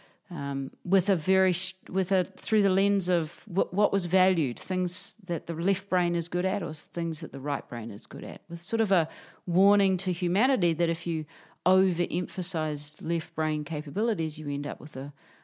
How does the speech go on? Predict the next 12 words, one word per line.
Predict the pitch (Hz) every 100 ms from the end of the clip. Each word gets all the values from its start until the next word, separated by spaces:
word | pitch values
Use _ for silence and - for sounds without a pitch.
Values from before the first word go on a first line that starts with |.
| _
a | 147
world | 151 160 160
that's | 143 -
devoid | - 147 156 156 151
of | 143 - _ _ - - _
colour | - 196 196 175
and | 143 147 156
meaning | 180 185 165 143 139
and | 139 123 131 _ _ _ _ _ _ -
social | - 190 175 -
connection | 143 170 196 202 - 156 147
and, | 139 139 139